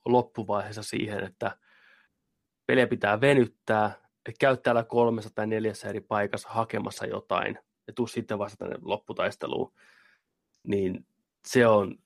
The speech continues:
se on se klassinen venytys aina näissä, mikä on todella, todella turhauttavaa.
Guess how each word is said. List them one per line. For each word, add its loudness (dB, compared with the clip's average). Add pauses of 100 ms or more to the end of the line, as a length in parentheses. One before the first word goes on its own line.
se 0
on 4
se 0
klassinen 0
venytys 2
aina -2
näissä, -10 (1200)
mikä -6
on -8
todella, -2
todella -6
turhauttavaa. -14